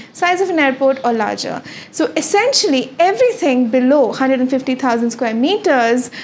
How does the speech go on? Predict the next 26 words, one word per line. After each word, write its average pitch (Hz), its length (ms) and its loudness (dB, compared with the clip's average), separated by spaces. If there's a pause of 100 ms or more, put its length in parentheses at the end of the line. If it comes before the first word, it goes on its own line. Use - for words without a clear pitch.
(200)
does 302 200 0
not 320 180 2
need 269 160 2
to 277 80 0
go 220 220 0
for 226 180 -4
expert 233 400 -4
appraisal, 214 400 -6 (240)
uh, 220 160 -2
scrutiny. 240 500 -2 (400)
This 381 200 2
clearly 453 420 2 (100)
is 320 260 0
saying 269 560 0
that 269 120 2
it's 269 240 -2
okay 254 300 0
to 311 240 0
build 233 460 0 (360)
while 330 420 4
not 302 280 2
considering 247 680 0
impacts 240 680 -2
on 220 180 0
the 226 100 -2
environment. 214 640 -4